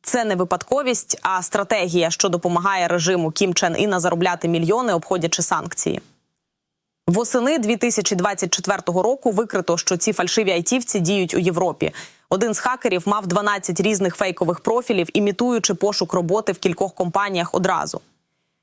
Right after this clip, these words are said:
Їхні цілі включають оборонну промисловість та урядові структури, особливо в Є С. Вони працюють над проєктами від веб-розробки до блокчейн-платформ.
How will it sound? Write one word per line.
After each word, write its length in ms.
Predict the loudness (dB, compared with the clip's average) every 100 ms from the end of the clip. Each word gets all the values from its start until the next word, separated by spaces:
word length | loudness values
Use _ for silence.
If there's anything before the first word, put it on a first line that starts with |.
| _
Їхні 320 | 0 2 0
цілі 240 | 0 0 0
включають 520 | 0 0 2 0 0
оборонну 360 | 0 0 0 0
промисловість 800 | 0 0 2 0 0 -2 -4 -2
та 100 | 0
урядові 340 | 0 0 0
структури, 440 | -2 -2 0 0
особливо 480 | 0 0 0 0 0
в 80 | 0
Є 140 | 2
С. 320 | 0 0 -4 -6 -12 -12 -2
Вони 180 | 0 0
працюють 380 | 0 0 0 0
над 160 | -2
проєктами 640 | 0 0 0 -2 0 0 2
від 220 | 0 0
веб-розробки 840 | 0 0 0 0 0 0 -2 0
до 400 | 0 2 2 0 0
блокчейн-платформ. 1200 | 0 0 0 0 0 -2 0 0 0 0 0 -2